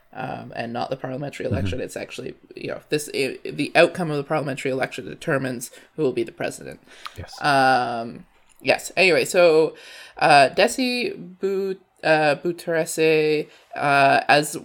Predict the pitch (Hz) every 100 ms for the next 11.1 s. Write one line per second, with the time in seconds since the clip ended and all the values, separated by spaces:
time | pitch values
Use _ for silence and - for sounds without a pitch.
0 | - 156 160 147 156 151 147 151 165 143
1 | 139 135 131 127 - 147 135 139 131 160
2 | 131 127 - 135 - 135 135 - 247 269
3 | 220 208 202 190 - 220 214 214 180 180
4 | 180 - 240 233 202 180 170 190 180 175
5 | 165 160 _ _ - 147 135 131 156 -
6 | 190 170 160 139 151 - - - 175 170
7 | 165 - - - - - - 240 _ -
8 | - - - - - 139 139 135 - 139
9 | 156 160 160 - 170 185 180 170 160 160
10 | 147 143 135 135 139 143 139 135 139 135